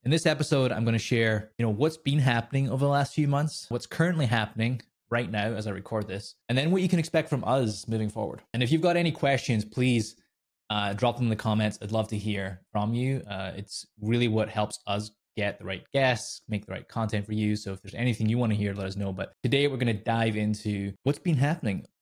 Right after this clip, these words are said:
over the last few months. Back in September, we launched the Gaming Creator Accelerator Program. And if you're not familiar with what that is, it's an eight-week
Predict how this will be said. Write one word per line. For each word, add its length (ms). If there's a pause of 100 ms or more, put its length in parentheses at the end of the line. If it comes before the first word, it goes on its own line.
(160)
over 220
the 100
last 300
few 160
months. 500 (220)
Back 360
in 460
September, 680 (520)
we 580
launched 500 (140)
the 80
Gaming 300
Creator 460
Accelerator 500
Program. 540
And 80
if 100
you're 80
not 160
familiar 300
with 160
what 160
that 240
is, 320 (480)
it's 160
an 180
eight-week 640